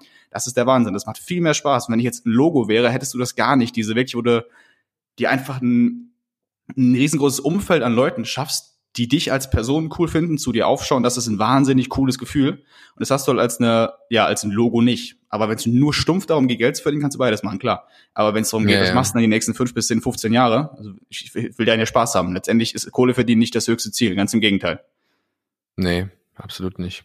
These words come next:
Speaker 1: Ja.
Speaker 2: Also, das definitiv nicht. Also, es ist einfach so ein People-to-People-Business und, äh, das macht irgendwie am meisten Spaß, äh, wenn halt alles nicht immer nach Schema F oder sowas gehen muss,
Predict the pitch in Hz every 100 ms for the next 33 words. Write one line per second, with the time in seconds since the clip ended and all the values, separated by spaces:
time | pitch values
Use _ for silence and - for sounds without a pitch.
0 | _ - - - 95 101 92 - - _
1 | - - - - - - 131 156 147 135
2 | 156 156 135 120 117 120 135 131 127 120
3 | 117 107 143 139 120 113 117 131 113 98
4 | 104 110 123 95 101 98 - 98 95 101
5 | 98 98 98 95 92 92 - - 85 92
6 | 117 - - 92 90 90 92 95 87 90
7 | 92 95 92 - 98 95 92 90 87 90
8 | - 92 92 82 - 101 98 104 104 -
9 | 104 104 117 -